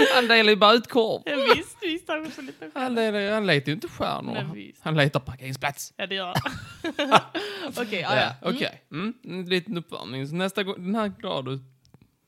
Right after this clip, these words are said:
Speaker 1: Vilken ska jag ta? Vilken blev du minst sur på mig?
Speaker 2: Mm.
Speaker 1: Okej, den här.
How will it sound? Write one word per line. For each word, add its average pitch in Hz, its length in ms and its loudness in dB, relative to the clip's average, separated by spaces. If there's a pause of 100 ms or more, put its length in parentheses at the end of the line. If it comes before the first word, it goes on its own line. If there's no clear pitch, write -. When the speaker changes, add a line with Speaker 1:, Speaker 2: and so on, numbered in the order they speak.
(2000)
Speaker 1:
Vilken - 200 -8
ska - 140 -10
jag 135 140 -4
ta? - 340 -12 (160)
Vilken 135 340 -2
blev 127 160 0
du 110 60 -10
minst 120 400 -6
sur 131 200 -16
på 135 160 -12
mig? - 220 -16 (680)
Speaker 2:
Mm. 254 800 -8
Speaker 1:
Okej, 240 280 -2 (220)
den 160 120 -2
här. 156 200 2